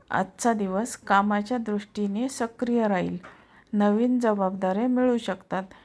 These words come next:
वरिष्ठांचे सहकार्य त्यांना आज मिळेल. आर्थिक बाबतीत खर्च वाढू शकतो, पण गरजेचा खर्च असेल.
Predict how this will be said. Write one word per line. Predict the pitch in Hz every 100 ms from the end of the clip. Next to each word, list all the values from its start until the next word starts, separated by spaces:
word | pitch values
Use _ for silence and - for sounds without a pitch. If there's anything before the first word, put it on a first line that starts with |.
| _ _ _ -
वरिष्ठांचे | 202 214 240 247 - 214 196 196 240 330 _ _ _
सहकार्य | - 208 202 202 202 190 202 285 349 -
त्यांना | 226 208 214 220
आज | - 180 247 -
मिळेल. | 247 247 208 165 - _ _ _ -
आर्थिक | 170 196 - 247 -
बाबतीत | 190 180 - - -
खर्च | - 220 202 247
वाढू | 285 269 233 220 220
शकतो, | 220 208 - 190 190 - - - _ -
पण | 233 277 - _ _ 208
गरजेचा | 208 208 208 214 214 214 254 339 _ _ _ -
खर्च | 214 202 -
असेल. | 220 196 - 185